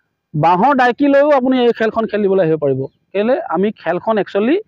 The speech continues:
পল ৰড মানে বাঁহৰ ডাইকি খেলৰে পাতিছোঁ। যাৰ হাতত ধৰক এনেকুৱা আছে, জপাই থ'ব পাৰে, সেইটো বেলেগ বস্তু, কিন্তু অৰিজিনেলি খেলখন সেইটো বাঁহৰ ডাইকি খেলখনহে পাতিছোঁ আমি।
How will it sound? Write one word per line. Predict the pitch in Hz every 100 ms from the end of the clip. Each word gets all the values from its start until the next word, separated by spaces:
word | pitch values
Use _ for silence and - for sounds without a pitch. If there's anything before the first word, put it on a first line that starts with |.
| _ _ _ -
পল | 220
ৰড | 240 254 247
মানে | 240 277
বাঁহৰ | 208 175 220
ডাইকি | 214 226
খেলৰে | 208 196 214 220 220
পাতিছোঁ। | 170 147 139 - _ _ _ _ _ -
যাৰ | 123 139
হাতত | 156 160 196 208 _ -
ধৰক | 160 202 - -
এনেকুৱা | 156 175 185 202
আছে, | 185 160 190 254 _ _ _ _ _ _ _ _ _ -
জপাই | 151 151 190
থ'ব | 196 208 202
পাৰে, | 185 220 - _ _
সেইটো | - 180 233
বেলেগ | 240 254
বস্তু, | 226 175 214
কিন্তু | - 196 240
অৰিজিনেলি | 190 180 185 208 254
খেলখন | 180 175 226 233
সেইটো | 196
বাঁহৰ | 196 151 170
ডাইকি | 175 170 175
খেলখনহে | 165 151 175 185
পাতিছোঁ | 143 135
আমি। | 135 127